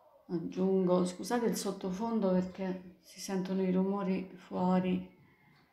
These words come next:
Ok,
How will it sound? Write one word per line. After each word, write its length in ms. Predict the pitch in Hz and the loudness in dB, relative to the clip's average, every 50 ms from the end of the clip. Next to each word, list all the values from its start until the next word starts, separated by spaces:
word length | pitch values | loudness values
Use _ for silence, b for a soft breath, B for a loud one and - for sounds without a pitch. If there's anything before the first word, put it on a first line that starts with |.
| b b b b b b b b _ _ _ _ _ _ _ _ _ _ _ _ _ _ _ _ _ _ _ _ _ - - _ _ _ _ _ - | b b b b b b b b _ _ _ _ _ _ _ _ _ _ _ _ _ _ _ _ _ _ _ _ _ -20 -20 _ _ _ _ _ -14
Ok, 960 | 208 196 - - - - - 185 160 - - - 170 180 202 240 285 339 | -12 -12 -12 -14 -18 -12 -8 -6 -6 -6 -6 -4 -4 -2 2 2 2 2